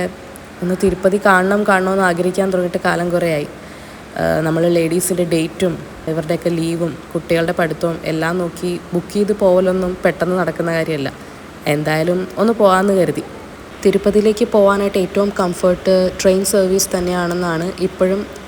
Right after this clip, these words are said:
എല്ലാവരുടെയും ആ ഒരു ചിന്ത. പക്ഷെ അങ്ങനെയല്ല, ബസ് സർവീസും, ഏഹ്, സൂപ്പറാണ്. നമ്മ-, ഞങ്ങൾ നല്ല വളരെ കംഫർട്ടായിട്ടാണ് സ്ലീപ്പറിൽ, ഏഹ്, തലശ്ശേരി to ബാംഗ്ലൂരിൽ എത്തിയത്.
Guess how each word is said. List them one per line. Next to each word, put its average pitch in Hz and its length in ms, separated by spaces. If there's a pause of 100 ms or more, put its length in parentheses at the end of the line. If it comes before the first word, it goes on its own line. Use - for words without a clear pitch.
(120)
എല്ലാവരുടെയും 196 600
ആ 190 80
ഒരു 185 240 (280)
ചിന്ത. 151 280 (160)
പക്ഷെ - 260
അങ്ങനെയല്ല, 196 440 (460)
ബസ് 214 240
സർവീസും, 233 500 (320)
ഏഹ്, 180 180
സൂപ്പറാണ്. 180 560
നമ്മ-, 175 260
ഞങ്ങൾ 180 300
നല്ല 196 240
വളരെ 185 380
കംഫർട്ടായിട്ടാണ് 185 920 (120)
സ്ലീപ്പറിൽ, 180 560 (640)
ഏഹ്, 170 240
തലശ്ശേരി 190 640
to 214 160 (360)
ബാംഗ്ലൂരിൽ 175 640 (240)
എത്തിയത്. 156 420